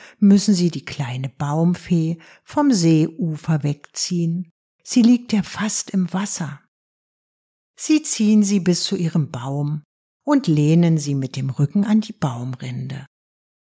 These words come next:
Sie hat die Augen fest geschlossen und wird einfach nicht wach. Wo bleibt denn bloß Zwinker? Da sehen die Kinder etwas Merkwürdiges.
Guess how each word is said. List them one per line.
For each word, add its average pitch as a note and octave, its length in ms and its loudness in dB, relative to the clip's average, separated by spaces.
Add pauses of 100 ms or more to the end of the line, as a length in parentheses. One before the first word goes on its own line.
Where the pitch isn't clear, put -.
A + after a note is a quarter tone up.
(140)
Sie A3+ 260 2
hat F3 160 2
die F3+ 160 -4
Augen D#3+ 420 -4 (260)
fest - 520 0
geschlossen F3+ 800 -2 (280)
und C#4 280 2
wird E3+ 380 2
einfach F#3 880 -2
nicht D3+ 480 -8
wach. C#3 320 -12 (960)
Wo C4+ 160 2
bleibt G#3+ 480 2
denn G3+ 140 4
bloß F3+ 340 0
Zwinker? D3 720 -8 (920)
Da A#2+ 200 -6
sehen C3 460 2
die E3+ 180 0
Kinder C#3+ 560 -4 (440)
etwas - 500 0
Merkwürdiges. C#3 1000 -2